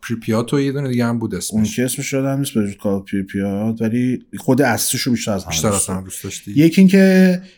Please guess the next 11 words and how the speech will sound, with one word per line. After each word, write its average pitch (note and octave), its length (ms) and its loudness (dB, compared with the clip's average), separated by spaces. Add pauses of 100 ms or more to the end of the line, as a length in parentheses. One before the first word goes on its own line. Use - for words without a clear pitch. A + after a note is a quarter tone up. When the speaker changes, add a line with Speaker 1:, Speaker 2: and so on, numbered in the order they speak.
(160)
Speaker 2:
اه، A2+ 220 2
مشخصاً، C3+ 960 0
اه، A#2 760 0 (240)
جزئیات C3 400 4
بیشتری C#3+ 360 4
داشت A2+ 200 2
یک A2 220 0 (280)
اصلیش A2 720 2
به A2+ 100 -2
نسبت G#2+ 320 -2
اونا G#2+ 720 0